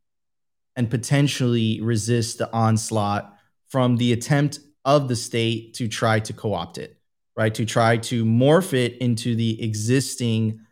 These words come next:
exclusive financial system that we have today, the financial system where if you happen to be born in a certain country, you are not allowed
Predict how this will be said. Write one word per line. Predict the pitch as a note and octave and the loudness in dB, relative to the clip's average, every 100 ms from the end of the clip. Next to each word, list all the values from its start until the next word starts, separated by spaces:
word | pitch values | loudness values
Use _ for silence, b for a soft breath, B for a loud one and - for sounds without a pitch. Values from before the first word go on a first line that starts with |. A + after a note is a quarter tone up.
| B B C#3+ | B B -8
exclusive | C#3 - - F#3 G3+ A3 - B2+ A2+ B2+ C3 - _ _ _ _ _ - | -6 -6 0 4 6 6 2 2 2 0 -6 -16 _ _ _ _ _ -2
financial | C3 C3 A#2+ B2+ | 0 2 0 -4
system | - A2+ A#2+ A#2 | -6 -6 -4 -2
that | G#2 | -2
we | G2+ | -4
have | G2 F#2 | -6 -8
today, | C3+ E3+ C3+ A2+ | 0 2 2 0
the | A2+ | 0
financial | B2 C3 C3+ B2+ | 0 0 0 -2
system | B2 B2 - B2 B2 - | -4 -4 -2 -2 -2 -4
where | A#2+ A#2+ A2+ A2+ A2 b b b b _ - | 0 2 2 0 -2 b b b b _ -6
if | C#3+ | -2
you | C#3+ C3 | 0 0
happen | D3 D#3+ F3 E3+ | 0 0 0 0
to | D3+ | 0
be | C3+ B2 | 0 -2
born | B2+ C3+ C#3+ C3+ B2+ | 0 2 2 2 0
in | C3 C3 | -2 -2
a | A#2 | -2
certain | - C3+ B2 A#2 | 0 0 2 -2
country, | A2+ E3 G3 - C3 A#2 A2 A2 A2 _ _ _ _ _ | 0 0 0 -2 -2 -2 -2 -4 -6 _ _ _ _ _
you | C3 C3+ D3 | -6 2 4
are | C#3+ | 4
not | C#3 C3+ B2+ | 4 2 2
allowed | B2+ C#3 C3 G2+ - | 2 2 2 0 -4